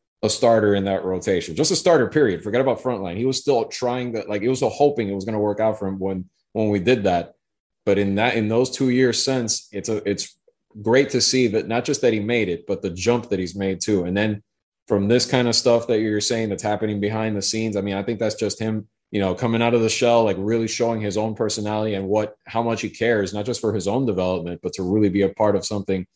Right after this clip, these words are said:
you know, something they're trying to build over there. And it's been, and, and, and also too, it's been very, it's been a rough go for a team that I think thought they were gonna be a, well, not I think, they did think they were gonna be a lot better than they, than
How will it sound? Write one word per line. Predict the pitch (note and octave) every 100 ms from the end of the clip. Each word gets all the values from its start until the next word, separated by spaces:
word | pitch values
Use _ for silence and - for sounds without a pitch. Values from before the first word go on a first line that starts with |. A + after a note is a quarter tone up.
| _ _ _
you | G#2
know, | G2 F#2
something | A#2 A#2 B2+
they're | A2+
trying | C3 B2
to | A#2+
build | G2+ B2+ -
over | F#2+ F#2
there. | F2+ F2+
And | F2 F#2
it's | -
been, | B2 B2 A#2+ - _ _ _ _ -
and, | A#2+ - A2+
and, | A#2+ B2
and | A#2+ B2
also | F3 D#3+
too, | C3+ F#3 C#3+ -
it's | G2+ -
been | C3+ C3 G2
very, | A#2+ C3+ C3+ -
it's | G2
been | D#3
a | C3+
rough | A2 A#2+ C3+ - _ _ A2
go | A#2+ B2+ G#2+ G2+ - _ _ _
for | A2+
a | G#2
team | G2+ B2 B2 A#2
that | A2 G#2
I | G#2 A2+
think | B2+ G#2
thought | - A2 A2
they | G#2+
were | G#2
gonna | G#2+
be | G#2 A2
a, | G#2 G2+ - G#2+ -
well, | G#2+ G#2+ -
not | A2 A#2
I |
think, | G2 C3+ F#2+
they | G2
did | F2+ A#2+ C#3+
think | A#2 G#2
they | G2
were |
gonna | G2 G2
be | G2
a |
lot | G2+ A2
better | A#2 G#2+
than | G2+ G2
they, | G2+ -
than | G#2 G2 F#2+